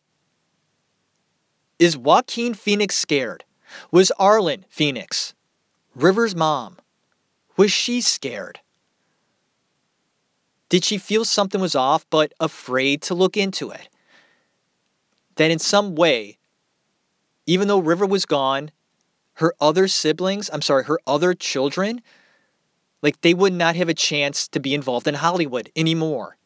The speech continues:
if she looked into it. That stuff scares me. And if that's true, how dark is Hollywood? Now, I believe it's pretty dark.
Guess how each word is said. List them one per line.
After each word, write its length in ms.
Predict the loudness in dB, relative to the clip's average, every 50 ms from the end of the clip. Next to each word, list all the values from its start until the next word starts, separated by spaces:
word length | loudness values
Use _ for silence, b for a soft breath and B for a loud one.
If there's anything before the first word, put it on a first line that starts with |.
| _ _ _ _ _ _
if 120 | -4 -2
she 200 | -2 -2 0 0
looked 240 | 0 0 0 0 0
into 340 | -2 0 -2 -4 -10 -12 -14
it. 160 | -18 -20 -20 _ _ _ _ _ _ _ _ _ _ _ _ _ _ _ _ _ _ _ _ _
That 160 | 0 0 0 2
stuff 240 | 0 0 0 0
scares 480 | -2 -4 -2 0 0 0 0 -2 -4 -8
me. 220 | -12 -16 -20 -20 _ _ _ _ _ _ _ _ _ _ _ _ _ _ _ -18
And 60 | -18
if 80 | -2 2
that's 280 | 2 2 4 2 -2
true, 400 | -6 -4 -2 0 0 0 -2 -6 _ _ _ _ _ _ _ _ _ _ _ _ _ _ _ _ _ _ _ _ _ _
how 300 | -2 2 2 2 2 0 _ 0
dark 340 | 2 4 4 2 0 -4 -12 _ -6
is 360 | -4 -2 -2 -4 -4 -8 -12 _
Hollywood? 680 | -2 0 2 2 2 0 -4 -6 -8 -8 -8 -10 -12 -18 _ _ _ _ _ _ _ _ b b b b b b b b b b b b b _
Now, 340 | 0 2 2 2 2 0 -4 _ _ _ _ _ _ _ _ 4
I 160 | 4 4 4
believe 480 | 4 0 -6 -12 -14 -18 -20 -20 -20 -20 _ _ _
it's 120 | -14 -12 -4
pretty 260 | 0 2 2 2 2
dark. 440 | 0 -4 -4 -6 -8 -14 -18 -20